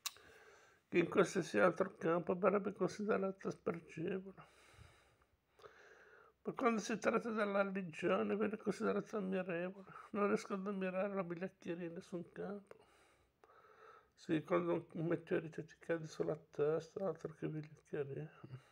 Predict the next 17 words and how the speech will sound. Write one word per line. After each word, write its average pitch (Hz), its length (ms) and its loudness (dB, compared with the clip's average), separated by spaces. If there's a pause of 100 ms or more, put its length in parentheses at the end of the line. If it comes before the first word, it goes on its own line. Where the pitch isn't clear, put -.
(1800)
Ma 180 120 8
perché 226 360 6
dite 170 300 -4
che 165 180 0
è 151 40 4
vigliaccheria? 160 800 -4 (2000)
Dire 214 280 8
di 214 120 4
non 214 180 6
poter 202 340 2
affrontare 185 600 0
la 190 120 0
vita 170 340 -8
senza 170 280 -4
questo 170 400 -4
o 160 60 -8
quello. 160 400 -6